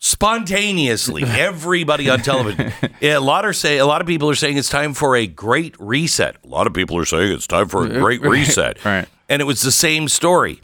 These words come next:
Speaker 1: That shows you somebody's being fed. Tomorrow I'm gonna do the Wednesday night special. I know it's Friday, but I'm gonna do it, uh, on, uh, on tomorrow because I was out yesterday.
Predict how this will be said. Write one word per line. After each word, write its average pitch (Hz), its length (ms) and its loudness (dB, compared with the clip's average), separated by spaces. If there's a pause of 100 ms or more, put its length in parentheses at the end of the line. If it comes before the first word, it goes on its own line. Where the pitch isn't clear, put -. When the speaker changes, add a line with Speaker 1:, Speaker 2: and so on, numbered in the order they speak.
(320)
Speaker 1:
That 165 240 -2
shows 214 500 0
you 143 140 -4
somebody's 156 760 0
being 107 260 0
fed. 92 500 -2 (480)
Tomorrow 147 520 2
I'm 123 120 0
gonna 120 160 2
do 113 400 2
the 87 240 -2
Wednesday 107 520 -2
night 92 260 0
special. 92 440 -2
I 87 80 0
know 95 140 2
it's - 140 -4
Friday, 98 420 0
but 87 140 2
I'm 87 80 -2
gonna 87 140 0
do 92 200 2
it, 87 300 -2
uh, 82 340 2
on, 76 400 0
uh, 69 240 -2 (420)
on 85 260 0
tomorrow 107 520 0
because 80 380 -2
I 65 160 0
was 62 240 -4
out 120 280 -2
yesterday. 57 640 -6